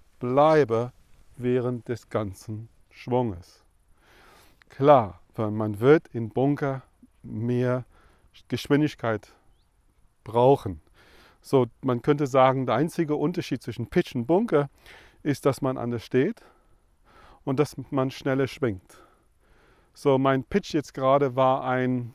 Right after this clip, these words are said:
vierzig Meter Pitch und das Gefühl beim Bunkerschlag ist, dass ich so eine siebzig Meter Schlag mache. So fast doppelt, ähm, Entfernung.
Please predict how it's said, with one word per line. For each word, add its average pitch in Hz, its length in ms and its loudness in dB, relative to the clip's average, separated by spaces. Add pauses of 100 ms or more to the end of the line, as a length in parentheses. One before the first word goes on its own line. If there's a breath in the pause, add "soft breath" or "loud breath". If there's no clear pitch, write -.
(160)
vierzig 147 400 -4
Meter 160 180 0
Pitch - 460 -6 (1040)
und 135 320 -2
das 131 200 -2
Gefühl 135 640 0 (300)
beim 123 300 -2
Bunkerschlag 147 680 2 (600 soft breath)
ist, 143 220 -6
dass 135 140 -2
ich 139 140 -8
so 131 160 0
eine 123 220 0
siebzig 123 540 -6
Meter 113 260 -4
Schlag 107 400 -6
mache. 98 360 -10 (760)
So - 140 -14
fast - 460 -4
doppelt, 113 440 -6 (760 soft breath)
ähm, 104 380 -6 (160)
Entfernung. 98 640 -6